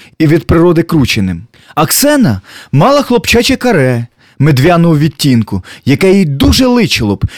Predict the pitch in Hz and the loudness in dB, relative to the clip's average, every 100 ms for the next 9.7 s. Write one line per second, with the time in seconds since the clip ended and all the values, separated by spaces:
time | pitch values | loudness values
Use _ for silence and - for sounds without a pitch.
0 | - 139 143 190 196 202 - 196 233 240 | -2 0 2 2 2 0 2 2 2 0
1 | 202 190 - 175 170 214 214 160 120 139 | 0 0 0 0 0 2 0 -2 0 0
2 | 95 80 - _ - 110 101 165 262 285 | 0 -4 -10 _ -12 -6 -2 -2 -2 0
3 | 165 131 107 101 90 - - 127 196 208 | 0 0 0 -2 -8 -10 -6 0 0 2
4 | 226 - 208 202 - 294 208 175 147 113 | 0 -2 -4 -4 -2 2 2 2 0 -2
5 | 110 92 - 85 - 120 _ _ _ _ | -4 -4 -8 -10 -14 -18 _ _ _ _
6 | - 156 185 - 294 285 277 262 - - | -4 0 2 2 0 2 0 -2 -6 -10
7 | - 202 - 247 - 240 233 - 233 240 | -2 0 2 0 0 0 0 -2 -2 0
8 | - - 233 220 - _ _ 175 202 170 | 0 0 -2 -2 -10 _ _ 0 0 2
9 | 214 180 196 165 196 190 190 | 0 0 0 0 -2 -2 -6